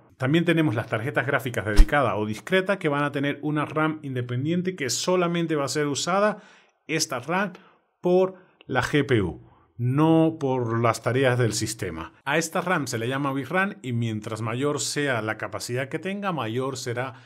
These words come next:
la capacidad de procesamiento gráfico que tenga esa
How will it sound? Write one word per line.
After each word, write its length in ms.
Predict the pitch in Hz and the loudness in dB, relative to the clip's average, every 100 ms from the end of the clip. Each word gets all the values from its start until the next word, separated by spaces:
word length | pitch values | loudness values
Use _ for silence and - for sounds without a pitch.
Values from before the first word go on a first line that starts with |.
| _ _ - | _ _ -10
la 180 | 110 | -8
capacidad 480 | 107 107 110 117 120 | -8 -6 -4 -2 -2
de 80 | 123 | -2
procesamiento 720 | 117 101 98 113 113 113 117 | -4 -6 -4 -2 -2 -2 -2
gráfico 840 | 110 107 - 95 107 101 - _ | -2 -4 -6 -10 -8 -8 -12 _
que 200 | - 101 | -12 -12
tenga 500 | 92 95 95 95 92 - | -8 -8 -6 -8 -10 -10
esa 500 | 107 - 107 98 | -6 -4 -2 -2